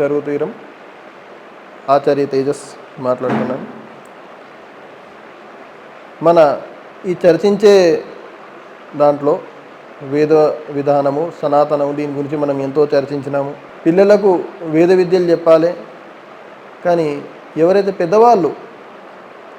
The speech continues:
వాళ్లకు గురుకులంలో చదివే అవకాశం దొరకని వాళ్ళు, వారి గురించి మా గురుజీ గారు కాలమైనారు, కానీ కవిశాసన ఆచార్య రఘుమన్న గారు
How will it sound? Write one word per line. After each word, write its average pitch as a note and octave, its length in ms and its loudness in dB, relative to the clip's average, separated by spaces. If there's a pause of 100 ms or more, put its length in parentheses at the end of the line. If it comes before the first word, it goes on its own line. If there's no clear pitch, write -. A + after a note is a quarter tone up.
వాళ్లకు D3 380 0
గురుకులంలో D#3+ 680 -2
చదివే E3 300 0
అవకాశం D#3+ 500 0
దొరకని D#3 300 0
వాళ్ళు, C#3 320 2 (1400)
వారి D#3 200 4
గురించి D#3 540 -2 (1700)
మా C#3 80 -2
గురుజీ C#3+ 340 -4
గారు C#3+ 240 4
కాలమైనారు, C#3+ 640 0
కానీ C#3 340 -6 (1080)
కవిశాసన E3+ 520 0
ఆచార్య D3+ 380 0
రఘుమన్న C3+ 380 -4
గారు C3 320 -4